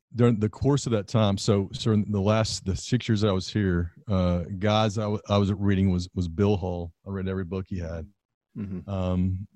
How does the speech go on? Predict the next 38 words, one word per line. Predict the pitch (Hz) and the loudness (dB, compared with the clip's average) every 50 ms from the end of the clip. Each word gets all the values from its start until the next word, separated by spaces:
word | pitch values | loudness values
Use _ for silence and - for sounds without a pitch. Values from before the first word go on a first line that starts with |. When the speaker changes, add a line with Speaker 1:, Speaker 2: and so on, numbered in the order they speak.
| _ _ | _ _
Speaker 1:
you | - 101 | 0 0
know, | 95 90 | 0 0
Hugh | 92 95 - - 117 117 | 0 -2 -2 0 2 2
Halter, | 107 117 110 104 101 104 - - 104 101 98 95 | 4 4 2 2 0 0 -2 -2 -2 0 2 2
Mike | 95 101 101 101 95 92 | 4 4 4 2 0 -2
Breen, | 87 98 98 98 101 95 92 92 95 92 90 92 95 | -2 0 2 2 2 4 4 4 2 2 0 -2 -2
those | 104 101 101 - | -2 -2 -4 -2
kind | - - 95 90 90 | -4 -4 -4 -2 -4
of | 87 | -4
guys. | 87 92 92 92 90 90 90 90 90 - - - - _ _ _ 101 | -6 -6 -6 -6 -6 -8 -8 -8 -10 -12 -14 -16 -18 _ _ _ -12
Uh, | 95 92 90 90 90 90 87 - | -10 -10 -8 -10 -10 -12 -14 -14
so, | - - - - 98 95 92 90 - _ _ _ _ _ _ _ _ _ _ _ _ _ | -16 -10 -6 -4 -4 -4 -6 -8 -10 _ _ _ _ _ _ _ _ _ _ _ _ _
so, | - - 123 110 104 98 98 78 - | -4 0 0 2 2 2 -2 -4 -6
you | - 110 107 101 | -2 0 0 0
know, | 95 | 0
is | 90 101 107 101 98 | 0 0 2 2 2
it, | 127 - - | 2 2 2
is | 110 104 | 2 2
it | 117 117 110 - | 2 0 0 -2
in | 107 104 | -6 -8
the | 104 | -6
course | - - 135 135 120 - | -2 2 2 2 2 2
of | 117 92 | 0 0
that, | 104 110 117 110 98 101 95 - - | 2 2 2 2 2 0 -2 -4 -4
that, | 107 98 95 92 90 - - _ _ - | -2 0 0 0 -2 -4 -8 _ _ -4
uh, | 104 98 92 87 87 87 85 78 - _ _ _ _ _ _ _ - | -2 0 0 0 -2 -4 -6 -8 -12 _ _ _ _ _ _ _ -4
you | 110 | -2
know, | 104 92 | 0 0
realizing, | 92 95 104 104 98 98 95 95 92 85 92 87 | 2 2 2 4 4 4 2 2 0 -2 -6 -8
okay, | - - 95 87 | -6 -6 -6 -4
this, | 85 95 98 - - - - - - | -2 -4 -4 -4 -6 -10 -12 -8 -4
this | 98 95 95 - - | -4 -4 -4 -4 -8
is | 92 85 - | -10 -10 -10
what | 90 87 85 80 | -8 -8 -8 -6
needs | 87 87 85 85 | -6 -8 -8 -8
to | - 90 | -10 -10
happen | 87 87 87 87 - - 87 | -10 -10 -10 -10 -12 -12 -10
here. | 87 90 85 82 85 82 85 | -8 -8 -8 -8 -10 -12 -14